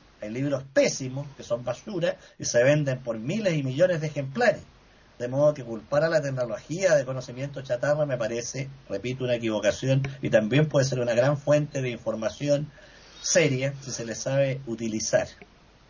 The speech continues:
Ahora bien, eh, yo creo que lo que hay que recuperar en la relación padre e hijo, madre e hijo, hermano con hermana, etcétera,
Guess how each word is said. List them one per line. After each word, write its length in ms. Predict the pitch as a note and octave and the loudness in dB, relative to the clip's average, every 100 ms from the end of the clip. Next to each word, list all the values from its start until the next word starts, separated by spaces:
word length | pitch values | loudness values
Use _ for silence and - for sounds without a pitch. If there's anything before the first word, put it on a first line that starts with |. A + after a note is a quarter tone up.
| - - - - - - | -20 -20 -20 -20 -20 -6
Ahora 360 | D#3 F#3 F3 E3 | 4 6 6 4
bien, 240 | E3+ - - - - - _ - _ _ C#3 | 2 0 -6 -20 -20 -20 _ -20 _ _ -2
eh, 420 | C#3+ C#3+ D3 D#3 - - | 2 4 2 -2 -12 -2
yo 180 | D3 F#3+ | 0 2
creo 300 | G3 G3 F#3+ | 6 6 6
que 100 | D#3+ | 0
lo 160 | D3 | 0
que 80 | C#3 | 0
hay 120 | B3 | -2
que 120 | - F#3+ | -2 -6
recuperar 640 | E3 C#3 C3 B2 D#3 D3+ - - - - | -4 -6 -4 2 4 4 0 -20 -20 -14
en 100 | A#2 | -8
la 80 | A2+ | -4
relación 640 | A#2 A#2 - C#3 D3 D#3 - _ _ _ | -2 -4 0 4 4 0 -14 _ _ _
padre 400 | C3 D3 D3 D3 | 2 4 2 -2
e 60 | C#3 | -2
hijo, 480 | D3 - - C3 C3+ - - | -2 -2 -6 -6 -6 -10 -10
madre 420 | G#2+ C#3 D3 C#3+ | -2 2 2 2
e 100 | C3 | -2
hijo, 440 | C3+ C3 - C3 C3 - | -2 -2 -4 -8 -8 -10
hermano 520 | G#2 G2 C3+ C3+ C3+ | -10 -2 2 4 2
con 140 | B2 A2+ | 2 0
hermana, 540 | A2+ B2 C3+ C#3 B2 | -2 2 2 2 0
etcétera, 480 | - D3 C#3 D3+ | -4 -4 0 -2